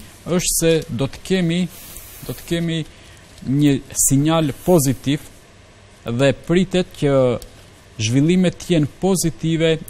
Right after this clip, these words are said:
edhe për Maqedoninë e Veriut, edhe për Shqipërinë, për shkak se rrethanat të cilat krijohen në Maqedoni, krijohet një shumicë stabile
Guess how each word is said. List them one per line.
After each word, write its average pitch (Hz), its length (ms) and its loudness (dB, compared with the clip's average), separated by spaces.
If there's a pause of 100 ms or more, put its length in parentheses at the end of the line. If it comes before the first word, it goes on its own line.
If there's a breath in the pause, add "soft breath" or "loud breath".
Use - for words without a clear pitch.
(140)
edhe 185 240 0
për 143 400 0
Maqedoninë 135 540 -2
e 127 80 -4
Veriut, 147 500 -2
edhe 135 400 0
për 127 220 -4
Shqipërinë, 113 500 -4
për 139 160 -8
shkak 165 240 -4
se 131 160 0
rrethanat 180 540 -2
të - 80 -10
cilat 151 260 -2
krijohen 117 540 -2 (260)
në 127 140 0 (340)
Maqedoni, 127 540 -2 (480 loud breath)
krijohet 135 500 2
një 131 240 2 (240)
shumicë 127 480 -2 (840 loud breath)
stabile 127 500 2